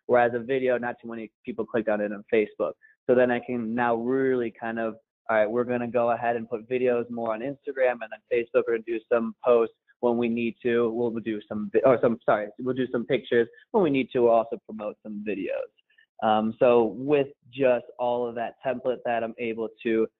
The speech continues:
um, have our, not only myself see, but our trainers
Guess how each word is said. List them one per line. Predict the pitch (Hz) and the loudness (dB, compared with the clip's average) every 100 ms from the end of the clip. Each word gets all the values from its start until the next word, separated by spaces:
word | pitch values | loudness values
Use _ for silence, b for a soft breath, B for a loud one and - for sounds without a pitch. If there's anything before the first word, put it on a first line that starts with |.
| _ - 123 | _ -6 0
um, | 113 113 110 - _ _ - | 0 0 -4 -10 _ _ -4
have | 143 123 123 - | 2 2 2 -2
our, | 120 117 | -2 0
not | 120 - 127 | -2 -4 -6
only | 120 117 | -8 -8
myself | 113 110 - 240 - - | -6 -4 0 0 0 -2
see, | 139 | -2
but | 123 | 0
our | 113 113 - | -2 -2 -6
trainers | 180 165 127 | -4 -4 -6